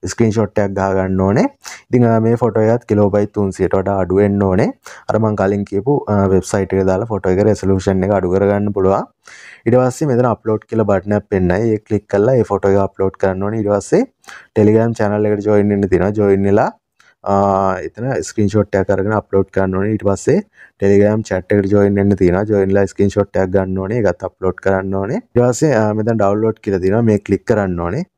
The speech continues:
ක්ලික් කරාට පස්සේ ඔයාව කෙලින්ම අරගෙන යන්නේ Google Play Store එකට. Play Store එකේ ඇප්ලිකේෂන් එක ඩවුන්ලෝඩ් කරගත්ත තැන ස්ක්‍රීන්ෂොට් එකක් අරගෙන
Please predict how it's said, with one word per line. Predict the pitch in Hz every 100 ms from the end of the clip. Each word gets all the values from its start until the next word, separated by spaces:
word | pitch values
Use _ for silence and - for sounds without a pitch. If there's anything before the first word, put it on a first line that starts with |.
| _ - _ -
ක්ලික් | 107 -
කරාට | 113 117
පස්සේ | 113 - 175 208 _ _ _ _
ඔයාව | 101 101 104
කෙලින්ම | 101 101 101
අරගෙන | 98 101 104
යන්නේ | 110
Google | 95 90 95
Play | - 98 98
Store | - 107 101
එකට. | 87 - 233 _
Play | - 104
Store | - 104
එකේ | 107 117
ඇප්ලිකේෂන් | 110 98 101 98 104 107
එක | 110
ඩවුන්ලෝඩ් | 95 95 92 -
කරගත්ත | 98 98 -
තැන | - 101 104
ස්ක්‍රීන්ෂොට් | - 98 92 95 -
එකක් | 95 92 95
අරගෙන | 95 107